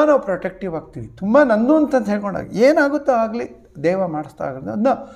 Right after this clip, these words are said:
ಬೇಕು ಬೇಕಾದಾಗ ಉಪಯೋಗಿಸ್ಕೊಳ್ಳೋದಲ್ಲ, ಒಂದು ಸತಿ ಏನಾದ್ರು ಆದಾಗ ಮಾತ್ರ ಹೇಳೋದಲ್ಲ,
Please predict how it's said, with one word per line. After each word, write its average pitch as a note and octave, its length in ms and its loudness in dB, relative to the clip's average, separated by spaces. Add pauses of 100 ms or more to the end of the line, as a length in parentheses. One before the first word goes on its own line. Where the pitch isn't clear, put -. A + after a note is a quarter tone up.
(260)
ಬೇಕು G#3+ 280 6
ಬೇಕಾದಾಗ C#4 380 4
ಉಪಯೋಗಿಸ್ಕೊಳ್ಳೋದಲ್ಲ, F3+ 800 -2 (320)
ಒಂದು F#3+ 160 2
ಸತಿ B3 440 0
ಏನಾದ್ರು A3 360 4
ಆದಾಗ A#3 480 4
ಮಾತ್ರ A#3+ 340 4
ಹೇಳೋದಲ್ಲ, G3 400 0